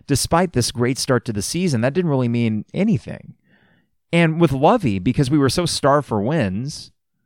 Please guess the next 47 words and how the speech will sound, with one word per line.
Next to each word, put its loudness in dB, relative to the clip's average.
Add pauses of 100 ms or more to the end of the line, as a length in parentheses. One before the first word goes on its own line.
(300)
in -4
twenty 0
nineteen, -2
when 2
you -2
go 2
on 2
the -2
four-game 0
win 0
streak, -2
it -2
was, -2
like, -2
the 0
greatest 0
feeling 0
in 0
the 0
world. 2
And 0
even -2
for -2
Lovie 0 (200)
skeptics -4
or -6
cynics -4
like -4
myself, -2 (300)
you -4
figured, 0
"Well, 2
what 0
the 0
hell? 2
They're 0
getting -2
the 2
wins. -2 (300)
Maybe -6
this 0
thing 0
will 0
work 2
after -2
all," -2
because -2